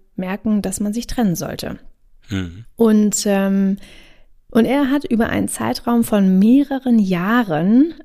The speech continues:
Speaker 1: ähm, hunderte frisch verheiratete Paare befragt.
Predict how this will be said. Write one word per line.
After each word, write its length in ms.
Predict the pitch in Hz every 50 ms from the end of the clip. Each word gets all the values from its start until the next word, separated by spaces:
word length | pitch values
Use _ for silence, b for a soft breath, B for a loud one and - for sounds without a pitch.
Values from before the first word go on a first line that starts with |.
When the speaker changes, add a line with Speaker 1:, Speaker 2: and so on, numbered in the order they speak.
| - - -
Speaker 1:
ähm, 480 | - 208 202 202 202 202 202 202 196 -
hunderte 580 | 254 285 311 330 320 302 294 - 269 277 277 277 _
frisch 480 | - - - - 240 254 - - - - -
verheiratete 800 | - - - 180 175 185 185 202 196 190 190 - 190 185 - 190
Paare 520 | - - - - - 190 190 202 196 208 190
befragt. 840 | - 196 180 - - - - - 165 165 165 143 - - - -